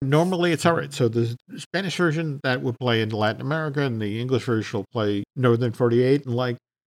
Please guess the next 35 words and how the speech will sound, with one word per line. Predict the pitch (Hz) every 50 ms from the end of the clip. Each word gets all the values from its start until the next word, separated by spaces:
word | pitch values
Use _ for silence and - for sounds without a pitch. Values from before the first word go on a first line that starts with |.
| _ _ _ _ _
but | - 185 180 180 - _
the | - 160
Spanish | - - 151 - 202 262 254 185 -
version | 180 160 - - 165
was | 160 170 151
so | - - 175 165 170 - -
powerful | - - - - - 202 202 202 160 - - - - 90 - _ _ _ _ _ - - - -
and | - 139
so | - - 160
much | 170 165 - - -
more | 165 143
emotional. | 139 139 139 139 160 170 156 - - - 113 95 131 147 - _ _ _ _ _ _ _ _ -
And | - 185 170 165 165 165 160 160 160 160 165 165 165 165 160
they | 165 160 165
made | 165 156 160 170 196 214 185 185
the | 196
call | - - - - 226 269 294 294 165 123 120 131 135 -
to | - 170
the | 151 156
effect | 139 160 160 156 -
of, | 156 147 -
"No, | 185 226 254 226 127 92 95 - - - -
this | 135 120 127 190 214 - -
is | 339 285 -
the | - 220
version | 160 151 151 143 143 - 147 135
that | 127 120 -
plays | - - 139 131 131 123 120 -
worldwide." | 123 117 113 113 113 - 170 196 220 190 98 87 95 - _ - - - - - - _ _ -
And | 165 156
Sebastian | - 170 185 185 - 185
goes | 170 151 -
on | 160 147 143 156
to | 156
say, | - - 147 127 123